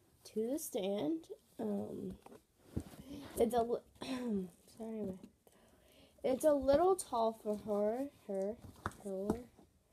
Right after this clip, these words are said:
but I think it's, it's pretty good. So that's what, sorry,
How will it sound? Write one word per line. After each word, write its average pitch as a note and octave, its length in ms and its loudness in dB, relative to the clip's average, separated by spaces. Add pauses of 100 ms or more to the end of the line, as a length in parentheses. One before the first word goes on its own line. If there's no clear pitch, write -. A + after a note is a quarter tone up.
(400)
but G#3+ 100 0
I A#3 140 0
think G#3 220 -2
it's, - 560 -6
it's - 160 -8
pretty - 320 -16
good. A3 320 -8 (520)
So - 120 -14
that's - 260 -12
what, - 120 -14 (1080)
sorry, - 280 -20